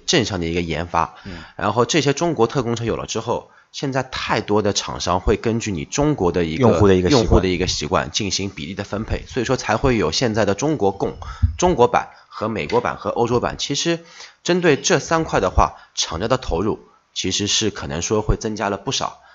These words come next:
Speaker 1: 但是也就可以从客观角度来说，他比较重视这个市场，才会去对你这个市场去下，下功夫，去下一定的决，决心。而且我们又能看到目前沃尔沃，我们之前做了那个沃尔沃的项目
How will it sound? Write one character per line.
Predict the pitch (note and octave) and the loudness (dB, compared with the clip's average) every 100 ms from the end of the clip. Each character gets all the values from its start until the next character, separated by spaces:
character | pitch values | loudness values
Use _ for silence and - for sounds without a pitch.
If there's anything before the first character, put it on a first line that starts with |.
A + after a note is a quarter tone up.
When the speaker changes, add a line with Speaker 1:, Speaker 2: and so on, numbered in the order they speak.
| _ | _
Speaker 1:
但 | A#2+ A2 | -6 -4
是 | G#2+ | -4
也 | F2+ D#2+ | -4 -4
就 | - C#3 | -2 -2
可 | A2 - | -2 -2
以 | A#2 | -4
从 | E2+ F2+ | -4 -8
客 | - A#2 | -6 -2
观 | A2 | -2
角 | C#2+ | -4
度 | E2 | -6
来 | E2+ | -6
说， | E2+ G2 F#2 - - | -4 -6 -6 -12 -18
他 | - B2 | -6 -6
比 | - | -4
较 | G#2 | -4
重 | G#2 C#3+ A2 | -2 -4 -4
视 | F#2+ | -4
这 | E2+ | -6
个 | D#2+ | -6
市 | - | -6
场， | F2+ - - | -6 -8 -8
才 | - | -6
会 | - A#2 | -2 -2
去 | - G#2+ - - - | -2 -2 -4 -14 -6
对 | D3 | -2
你 | A2 | -2
这 | F2+ A2+ | -2 -2
个 | |
市 | A2 B2+ | 0 0
场 | G#2 D2 | -2 -4
去 | - | 0
下， | - A#2 G#2 | 2 2 2
下 | - C3 | 2 0
功 | A2 C#3+ | 0 -4
夫， | C#3+ - - - | -6 -12 -20 -14
去 | - A2 | -6 -2
下 | - A#2+ | 2 2
一 | G2 | 0
定 | F#2 | -2
的 | F2 | -2
决， | E2+ E2+ F2 | -2 -2 0
决 | G#2 | 0
心。 | G#2+ A#2 - - - | 0 -2 -6 -18 -4
而 | B2+ | 0
且 | D3 D3+ | 4 4
我 | F#2+ E2+ | 4 4
们 | E2+ A2 | 4 4
又 | D3+ | 4
能 | A2+ | 2
看 | A#2 C3 | 0 0
到 | A2+ A2+ | 2 2
目 | C3 | 2
前 | - F#2+ G2 F#2 - - - - _ - - | 0 0 -2 -4 -10 -20 -20 -20 _ -20 0
沃 | D#3+ | 4
尔 | F#2+ | 6
沃， | A2+ D#2 - _ - | 4 0 -4 _ -10
我 | |
们 | E2 | -6
之 | G#2+ | -2
前 | G#2+ | 0
做 | A2+ | 0
了 | G#2 | 0
那 | |
个 | G2+ | 2
沃 | G#2+ | 4
尔 | F2 | 4
沃 | F#2+ | 2
的 | |
项 | F#2+ A2 | 0 -2
目 | D2 | -4